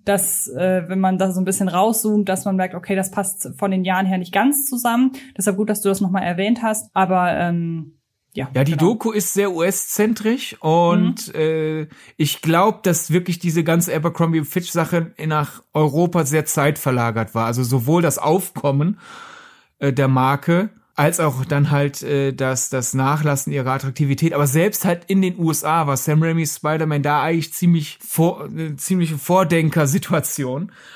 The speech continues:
Speaker 2: als dass der Film rauskam, als Abercrombie und Fitch in den U S A noch als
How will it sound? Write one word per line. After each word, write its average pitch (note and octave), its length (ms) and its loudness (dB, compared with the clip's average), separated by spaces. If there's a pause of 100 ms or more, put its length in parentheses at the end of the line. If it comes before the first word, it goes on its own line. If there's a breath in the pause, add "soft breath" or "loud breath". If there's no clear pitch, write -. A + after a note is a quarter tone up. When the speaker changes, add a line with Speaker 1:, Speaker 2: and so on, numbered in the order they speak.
Speaker 2:
als D3 220 -4
dass - 360 -4 (160)
der D3+ 180 2
Film D#3+ 340 0
rauskam, D3+ 880 0 (120)
als C#3+ 260 0
Abercrombie D3 460 2
und B2+ 80 2
Fitch C#3+ 220 -2
in C#3 140 0
den D3+ 80 -4
U C#3 80 2
S A#2+ 120 -2
A C3+ 140 2
noch C3+ 140 2
als - 340 -4